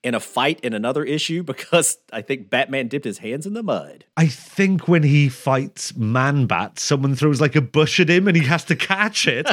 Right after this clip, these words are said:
Speaker 2: <laughs> and just injures all his finger eyes. So, yeah, there's definitely some, some places that the Ten-Eyed Man would go, but we need to figure out where we would put the Ten-Eyed Man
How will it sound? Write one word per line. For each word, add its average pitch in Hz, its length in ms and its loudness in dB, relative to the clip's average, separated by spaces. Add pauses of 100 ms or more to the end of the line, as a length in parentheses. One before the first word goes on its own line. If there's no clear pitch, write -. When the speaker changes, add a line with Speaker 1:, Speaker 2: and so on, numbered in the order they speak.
Speaker 2:
<laughs> - 80 -20
and 285 260 0
just 170 180 2
injures 165 400 4
all 156 160 6
his 151 180 4
finger 202 480 2
eyes. 95 300 -2
So, 156 360 2 (460)
yeah, 294 240 4
there's 254 160 2
definitely 262 300 4
some, 202 380 4
some 170 420 0 (760)
places 185 680 2
that 110 140 0
the 110 80 0
Ten-Eyed 101 480 0
Man 95 260 0
would 90 160 -2
go, 95 220 2 (160)
but 208 280 0 (260)
we 180 460 4
need 147 240 2
to 127 80 -2
figure 113 320 0
out 107 240 0 (140)
where 113 300 0
we 117 580 2 (140)
would 98 160 0
put 120 160 0
the 104 80 0
Ten-Eyed 104 400 0
Man 101 360 0